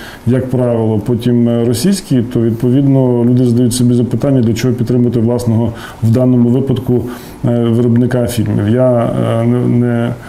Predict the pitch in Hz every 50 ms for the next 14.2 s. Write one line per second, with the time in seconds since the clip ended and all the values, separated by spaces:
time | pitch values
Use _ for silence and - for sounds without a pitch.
0 | - - - - - - 143 135 127 123 120 117 120 123 - 64 64 - - -
1 | - - - - - 127 127 127 - 127 127 127 127 123 123 - - - 131 127
2 | 117 127 131 123 117 117 123 123 123 120 107 120 117 - 127 113 - 156 170 185
3 | 170 - - 123 117 113 113 110 - 123 120 117 120 110 117 127 120 117 113 113
4 | 107 - 110 104 - 117 117 110 - 113 110 107 98 104 113 113 110 110 107 110
5 | - - - - - - - - - - - - - - - 113 113 117 107 110
6 | 120 123 127 117 120 120 123 127 127 135 156 180 196 180 185 156 135 127 120 -
7 | - - - - - - - 113 117 131 131 127 131 143 123 - - 165 151 151
8 | 135 131 127 123 120 120 120 110 95 123 113 113 135 135 127 120 117 113 101 120
9 | 120 120 123 110 120 120 110 120 110 127 120 110 131 131 127 123 123 - - -
10 | - - - - - - - - 123 117 113 113 113 113 110 113 - 131 127 127
11 | 139 143 139 - - - - - 123 123 120 117 107 - - - 139 139 135 135
12 | 131 127 123 120 120 127 131 127 123 110 - - - 123 123 127 123 120 107 113
13 | 120 117 117 113 95 107 107 - - 120 117 120 120 120 117 113 110 110 110 110
14 | 110 107 110